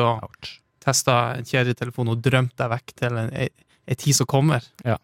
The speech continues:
Speaker 3: basically.
Speaker 2: Ja, for hva skulle vi egentlig snakke om? Eh, <laughs> sytten E også.
Speaker 3: Ja, jeg drømte meg bort. Unnskyld.
Speaker 1: <laughs> Ja.
Speaker 2: Nei, jeg registrerte at du ga den, eh, ja, kan jeg si rekordlave seks og en halv av ti. Men,
Speaker 3: Jeg konkluderte
Speaker 2: men
Speaker 3: med
Speaker 2: hvem,
Speaker 3: at den
Speaker 2: hvem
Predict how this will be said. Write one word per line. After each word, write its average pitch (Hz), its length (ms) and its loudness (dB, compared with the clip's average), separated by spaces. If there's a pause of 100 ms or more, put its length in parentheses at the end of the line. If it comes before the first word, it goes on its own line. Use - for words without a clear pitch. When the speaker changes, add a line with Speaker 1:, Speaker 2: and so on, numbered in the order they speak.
(160)
Speaker 3:
basically. - 380 -10 (360)
Speaker 2:
Ja, 113 120 8
for 117 100 6
hva 113 80 6
skulle 101 220 2
vi 107 80 6
egentlig 92 240 4
snakke 98 260 2
om? 143 160 6
Eh, 127 240 6 (200)
<laughs> 175 200 0
sytten 127 280 2
E 127 100 8
også. 156 240 6 (100)
Speaker 3:
Ja, 151 880 2
jeg 127 80 2
drømte 113 220 -4
meg 107 100 -8
bort. 110 220 -10
Unnskyld. - 260 -14
Speaker 1:
<laughs> 165 140 0
Ja. - 120 0 (340)
Speaker 2:
Nei, 92 100 4
jeg 110 220 6
registrerte 120 440 2
at 104 100 0
du 120 80 0
ga 104 180 6
den, 104 220 2
eh, 101 1000 0 (420)
ja, - 160 -6
kan - 200 -2
jeg 98 80 6
si 92 180 0
rekordlave 90 640 2
seks - 340 -2
og 98 80 4
en - 80 -2
halv 87 220 4
av - 60 2
ti. 113 260 6 (220)
Men, 107 140 4
Speaker 3:
Jeg 135 80 4
konkluderte 165 120 2
Speaker 2:
men 131 120 4
Speaker 3:
med 127 100 6
Speaker 2:
hvem, 117 100 2
Speaker 3:
at 135 80 -4
den 123 100 0
Speaker 2:
hvem 139 80 4